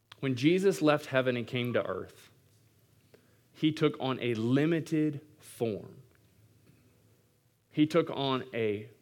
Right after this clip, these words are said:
broken body. He took on th-, this, this fleshly body. He trapped the infinite expanse of his ability into his finite creation.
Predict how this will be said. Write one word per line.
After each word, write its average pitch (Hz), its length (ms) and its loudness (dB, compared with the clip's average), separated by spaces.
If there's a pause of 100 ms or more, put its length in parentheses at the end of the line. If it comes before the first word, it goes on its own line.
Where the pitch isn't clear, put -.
broken 147 800 2
body. 110 540 -2 (2000)
He 139 120 -6
took 165 200 -2
on 139 480 -2
th-, 117 180 0
this, 131 240 -4
this 131 280 -6
fleshly 156 680 0
body. 123 500 -2 (220)
He 156 200 0
trapped 139 680 -2 (800)
the 123 160 0
infinite 151 420 0
expanse 131 500 -2
of 127 60 -4
his 113 140 -4
ability 92 560 -4 (720)
into 117 260 -2
his 107 160 -4
finite 110 460 -2
creation. 87 500 -10